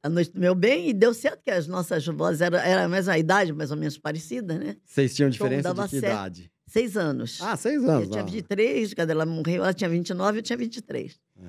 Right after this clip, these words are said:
Speaker 1: Então, o t-, o tom dava, né? O tom de uma dava pra outra. Antes, ela tinha falado, "Vamos, eu vou fazer um baile no Hotel Glória,
Speaker 2: Hum.
Speaker 1: na Boate Beguine do Hotel Glória", e fazia muito baile de carnaval, tinha muito isso, né,
Speaker 2: Sim.
Speaker 1: antigamente.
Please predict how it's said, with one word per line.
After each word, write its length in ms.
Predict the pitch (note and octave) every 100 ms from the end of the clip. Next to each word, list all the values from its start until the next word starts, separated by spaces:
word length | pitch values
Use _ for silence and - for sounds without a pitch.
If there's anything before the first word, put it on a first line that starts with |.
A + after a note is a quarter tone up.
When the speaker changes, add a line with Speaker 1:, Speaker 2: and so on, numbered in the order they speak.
| E2 _
Speaker 1:
Então, 280 | F3+ G#3 B3
o 60 | B3
t-, 80 | D#4+
o 60 |
tom 300 | - - C4 E4
dava, 360 | A3 A3 A3+
né? 160 | F#3 G#3+
O 80 | E3+
tom 260 | - G3
de 100 | G3
uma 140 | F3+ F#3+
dava 200 | E3 F3
pra 120 | F3
outra. 180 | G3 - -
Antes, 540 | C4+ F4 - G3 - - _ -
ela 120 | F3
tinha 200 | F#3 A#3
falado, 360 | G#3+ G3 D#3 D3
"Vamos, 440 | C#3 G3+ C4 C4+
eu 60 | G3+
vou 120 | A3
fazer 280 | A#3 G#3 G#3+
um 120 | A3
baile 480 | E3 E3 G3 A3 A#3+
no 400 | G#3 G3+ G3+ G3+
Hotel 360 | F#3+ - G#3 G#3
Glória, 600 | G3 F3 F#3+ F3 F#3 - _ _ G#2
Speaker 2:
Hum. 240 | G2+ A2
Speaker 1:
na 140 | B2+ E3
Boate 380 | D#3 E3+ F3
Beguine 320 | E3+ E3+ F3 F#3
do 80 |
Hotel 260 | E3+ E3+ E3+
Glória", 420 | F3 F3+ F#3 G#3 G#3+
e 20 |
fazia 280 | F#3 D#3 D#3+
muito 180 | E3
baile 220 | E3+ F#3 D#3+
de 40 |
carnaval, 400 | E3 E3+ D3 E3+
tinha 180 | D3+ -
muito 260 | A#3 - F3+
isso, 240 | E3+ -
né, 80 | D3
Speaker 2:
Sim. 40 | E3+
Speaker 1:
antigamente. 640 | A#2 D#3 B2+ G#2 - _